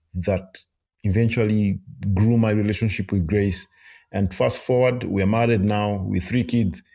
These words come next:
and I'm meeting the guy again. And it's interesting that all you need is a few minutes with someone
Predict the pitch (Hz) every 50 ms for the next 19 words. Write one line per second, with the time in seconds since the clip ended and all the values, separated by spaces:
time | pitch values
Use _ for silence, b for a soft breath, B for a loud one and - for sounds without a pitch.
0 | b b b b 107 107 101 101 110 120 123 117 127 117 95 95 85 101 107 101
1 | 95 90 - - 95 92 113 120 123 123 110 92 76 - - _ _ _ _ _
2 | - _ _ _ _ - 104 101 101 104 95 95 - 117 101 - - - 143 131
3 | - - 110 101 - - 95 87 90 87 98 92 - - - 120 123 123 117 110
4 | 104 107 104 101 90 92 80 85 82 - - - 110 107 101 95 95 90 82 -
5 | - - - - - 87 95 95 107 104 87 78 - - - 101 95 92 90 85
6 | 78 69